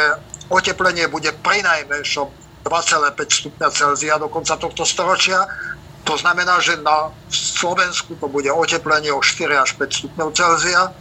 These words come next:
Na toto treba pripravovať adaptačné opatrenia, tak bude vyzerať u nás vegetácia, rastlinstvo, lesy, poľnohospodárstvo a tak ďalej, tak bude vyzerať aj vodné hospodárstvo, čiže musíme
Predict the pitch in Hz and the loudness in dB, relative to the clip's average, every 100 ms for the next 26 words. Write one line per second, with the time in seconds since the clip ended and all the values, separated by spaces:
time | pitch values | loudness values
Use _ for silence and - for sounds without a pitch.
0 | - - 139 147 160 - 196 214 185 170 | -20 -14 -2 2 2 0 -2 -2 -2 0
1 | 170 160 147 160 170 160 147 139 131 170 | 0 0 0 -2 0 0 0 0 0 0
2 | 165 160 160 - 143 127 139 147 151 151 | 0 0 -2 -2 -4 -4 -4 -2 0 0
3 | 147 156 175 - - - - 175 170 151 | 0 0 0 -4 -18 -6 -2 0 -2 -4
4 | 151 151 151 165 147 147 - - - - | -2 -2 0 2 2 2 -2 -10 -16 -14
5 | - 156 151 135 - 175 185 170 160 - | -4 0 2 2 0 0 0 2 2 0
6 | 156 151 170 170 - 156 147 139 143 151 | 2 2 2 0 -4 -6 -6 -2 2 4
7 | 175 - 170 156 - - - 180 180 160 | 4 2 0 -4 -8 -12 -4 0 2 2
8 | - 156 156 147 143 139 147 131 156 165 | 0 2 2 2 -2 -2 -2 0 2 2
9 | 180 180 - - 170 175 170 - 165 165 | 0 -4 -12 -2 2 2 0 -8 -4 -2
10 | 147 156 175 151 156 151 175 151 135 170 | -2 0 2 4 4 2 2 0 0 -4
11 | 165 180 175 - 175 165 160 - 156 - | 0 2 2 -2 -2 2 2 0 -4 -2
12 | 143 135 175 - 165 | -4 -4 0 0 2